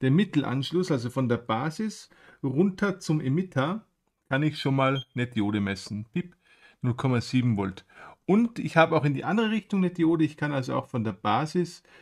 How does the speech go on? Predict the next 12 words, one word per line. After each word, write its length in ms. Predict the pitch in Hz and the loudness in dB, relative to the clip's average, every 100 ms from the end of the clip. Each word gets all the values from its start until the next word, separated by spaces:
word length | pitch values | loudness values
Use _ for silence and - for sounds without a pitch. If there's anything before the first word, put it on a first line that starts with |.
| - - | -20 -8
zurück 480 | 143 131 135 - | -4 -2 -4 -8
zum, 440 | - 131 131 131 - | -2 0 0 -2 -4
ähm, 460 | 117 117 117 113 110 - | -2 0 0 -2 -6 -2
Kollektor 480 | 127 170 175 117 | 2 2 2 0
messen. 460 | 107 117 - 214 240 _ _ - | 2 0 -4 -6 -6 _ _ -12
Also 220 | 120 120 | -6 -4
ich 260 | 117 - 131 | -4 -4 -2
halte 240 | 135 - | -2 -2
quasi 280 | - 120 123 | -2 -2 -2
den 120 | 113 | -6
positiven 760 | - - 214 190 - 160 156 151 | -6 -4 -2 -4 -6 -6 -6 -2
Pol 340 | 151 156 | 2 2